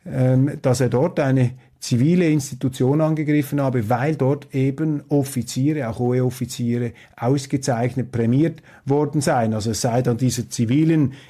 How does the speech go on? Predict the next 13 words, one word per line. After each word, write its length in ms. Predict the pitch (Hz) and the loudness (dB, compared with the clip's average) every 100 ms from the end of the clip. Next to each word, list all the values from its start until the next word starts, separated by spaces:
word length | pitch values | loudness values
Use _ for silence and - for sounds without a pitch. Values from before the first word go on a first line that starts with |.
| - | -2
Infrastruktur 760 | 139 135 131 131 127 135 131 | 0 2 0 0 0 2 2
ein 140 | 120 120 | 4 4
militärischer 840 | 127 123 117 117 120 131 131 127 | 2 2 0 2 2 2 0 -2
Sinn, 360 | - 123 120 - - - | 2 2 0 -2 -16 -16
ähm, 300 | - 113 123 | -4 0 0
beigelegt 680 | 123 107 127 139 131 135 131 | -2 -2 0 2 2 0 0
worden. 240 | 135 113 107 | 0 0 0
Und 80 | |
das 120 | 143 160 | 0 0
ist 180 | 196 | 0
ein 160 | 180 139 | 0 0
Thema, 500 | 135 135 208 208 139 - - | 2 2 4 2 -2 -8 -6
das 280 | - 131 - | -2 -2 -4